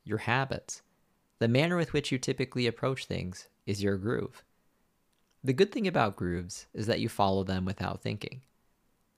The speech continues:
The bad thing about grooves is that you follow them without thinking. For all the gains and efficiency you might get from running the same program every day, you also inadvertently close the door on the possibility of other ways to do work,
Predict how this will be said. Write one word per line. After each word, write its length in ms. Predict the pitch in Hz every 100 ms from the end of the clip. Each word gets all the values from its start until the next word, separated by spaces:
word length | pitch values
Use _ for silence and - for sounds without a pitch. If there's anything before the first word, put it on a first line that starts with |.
| -
The 100 | 110
bad 360 | 110 117 170
thing 180 | 123 104
about 300 | 95 80 80
grooves 540 | 80 78 80 87 - - _ _
is 120 | 107
that 160 | 101 98
you 100 | 113
follow 420 | - 113 123 120
them 320 | 92 87 95 107
without 360 | 107 110 110
thinking. 440 | - 131 127 - - _ _ _ _ _ _ _ _ _
For 160 | - 131
all 220 | 135 175
the 100 | 170
gains 400 | 113 117 123 117
and 80 | 107
efficiency 560 | 104 120 120 110 - 104
you 140 | 98
might 240 | 101 95
get 180 | 107 87
from 240 | - 90 95
running 240 | 98 98
the 100 | 101
same 300 | - 110 110
program 480 | - 117 110 92 90
every 220 | - 80
day, 320 | 73 65 90 - _ _ _
you 160 | 110 -
also 340 | 127 147 170
inadvertently 600 | - 123 110 104 101 101
close 240 | - 101 92
the 80 | 90
door 340 | 90 87 95
on 120 | 92
the 80 | 92
possibility 720 | - 92 90 85 85 87 87
of 100 | 107
other 240 | - 107 95
ways 220 | 85 85
to 80 | -
do 160 | - -
work, 340 | - -